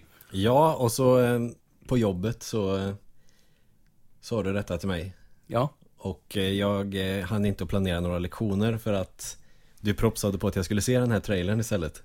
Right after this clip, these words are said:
Speaker 2: Ja, men det är klart, det går ju. Jag har ju sett den, alltså, jag tror att jag såg den från fem på morgon till lunch. Jag har nog sett den tio gånger. Och då jobbar jag ändå däremellan också då.
Speaker 1: Ja, ja, visst.
Speaker 2: Ja.
Speaker 1: Kunde du jobba utan att tänka på det?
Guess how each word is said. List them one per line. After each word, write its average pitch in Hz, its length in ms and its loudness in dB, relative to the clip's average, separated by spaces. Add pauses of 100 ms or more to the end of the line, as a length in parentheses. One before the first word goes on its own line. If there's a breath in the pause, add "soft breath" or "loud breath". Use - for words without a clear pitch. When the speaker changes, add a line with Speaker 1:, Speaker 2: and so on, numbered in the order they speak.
Speaker 2:
Ja, 110 200 2
men 113 140 2
det 113 60 4
är - 20 -4
klart, 98 240 -2
det 110 100 4
går 113 300 2
ju. 123 140 0
Jag 104 60 4
har 110 80 8
ju 135 80 4
sett 117 260 0
den, 101 340 2 (600 soft breath)
alltså, 113 360 0 (560)
jag 131 160 2
tror 143 100 2
att 139 60 -4
jag 135 100 0
såg 107 280 0
den 113 320 0
från 117 500 0 (200)
fem 175 380 4
på - 140 -2
morgon 120 520 2 (440 soft breath)
till 123 280 2
lunch. 135 400 6
Jag 127 60 2
har 117 60 2
nog 110 100 0
sett 107 140 -4
den 82 120 -4
tio 113 360 -2
gånger. 113 340 0 (1000)
Och - 80 -12
då 104 80 -2
jobbar 117 320 8
jag 147 120 10
ändå 117 160 6
däremellan 104 460 2
också 82 200 -10
då. 73 180 -8
Speaker 1:
Ja, 104 280 2
ja, 113 100 2
visst. 117 240 -2
Speaker 2:
Ja. 107 200 -6 (480)
Speaker 1:
Kunde 110 300 0
du 120 220 -2
jobba 131 340 0
utan 104 180 -2
att 87 60 -4
tänka 104 300 -2
på 127 140 -4
det? 101 120 -4